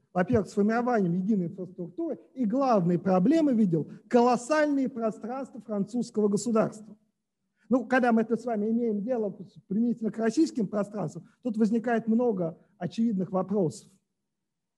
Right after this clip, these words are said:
А завершение этого процесса он видел уже со второй половины двадцатого века,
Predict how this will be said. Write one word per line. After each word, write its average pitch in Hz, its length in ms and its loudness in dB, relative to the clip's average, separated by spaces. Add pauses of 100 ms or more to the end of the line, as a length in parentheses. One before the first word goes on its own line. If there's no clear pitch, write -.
(760)
А 247 300 6
завершение 294 880 -2
этого 226 220 -4
процесса 226 840 -2 (760)
он 226 280 4
видел 165 460 0 (380)
уже 233 300 2 (240)
со 285 100 -4
второй 269 420 -6
половины 285 420 -4
двадцатого 277 840 0
века, 165 480 -4